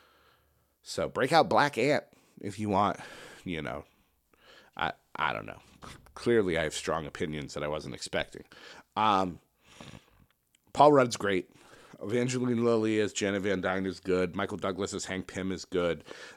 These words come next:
The supporting cast, um, I'm not gonna remember names, but the supporting cast actually in this is very strong. It's what saves the movie, is the comic relief of this. The fact that they went straight out and just said, "Let's do a comedy, comedy,"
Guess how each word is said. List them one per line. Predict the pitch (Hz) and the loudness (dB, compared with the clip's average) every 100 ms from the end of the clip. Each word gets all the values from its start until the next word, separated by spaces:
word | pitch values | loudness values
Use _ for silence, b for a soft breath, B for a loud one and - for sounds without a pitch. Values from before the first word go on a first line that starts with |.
| - | -4
The | |
supporting | 101 120 - 185 180 | -2 2 6 8 8
cast, | 131 120 107 92 - - - _ B B B B - | 4 0 0 0 -2 -4 -8 _ B B B B -2
um, | 95 90 90 85 - - | 0 0 -2 -6 -12 -12
I'm | 98 | -4
not | 101 - | -2 -2
gonna | 95 | -4
remember | 92 85 80 | -2 -2 -4
names, | 78 78 - | -4 -6 -6
but | 90 | -8
the | - | -4
supporting | - 107 156 151 | -4 2 4 4
cast | 113 110 95 - | 2 0 -2 -2
actually | 87 - 85 | -4 -2 -4
in | 87 | -4
this | 82 - | -4 -4
is | 98 90 | -4 -8
very | 95 90 98 95 | -8 -2 0 0
strong. | 95 - 90 85 - | -2 -4 -2 -4 -6
It's | 87 107 | -8 -8
what | 107 101 - | -4 -4 -2
saves | - - 82 85 71 | -2 0 0 -2 -6
the | 76 80 | -10 -8
movie, | 76 65 55 - B B B | -8 -8 -12 -18 B B B
is | - 87 | -8 -6
the | - | -6
comic | - - 92 92 | -4 -2 -2 -2
relief | 95 80 82 80 - - B B B - | -4 -4 -4 -6 -8 -14 B B B -6
of | 78 | -6
this. | 69 - | -4 -6
The | 90 | -4
fact | - 107 - | 2 2 2
that | 104 | -2
they | 101 | 0
went | 87 87 | 0 0
straight | - - 104 104 | -2 -2 0 2
out | 101 95 | 2 2
and | 82 | -2
just | 87 - | -2 -2
said, | 92 | -2
"Let's | 78 90 - | -2 -2 -4
do | 120 107 95 | -6 -2 -2
a | |
comedy, | - - - 104 92 87 85 | -2 -10 -6 -2 -2 -4 -10
comedy," | - - 87 71 64 | -8 -4 -2 -4 -10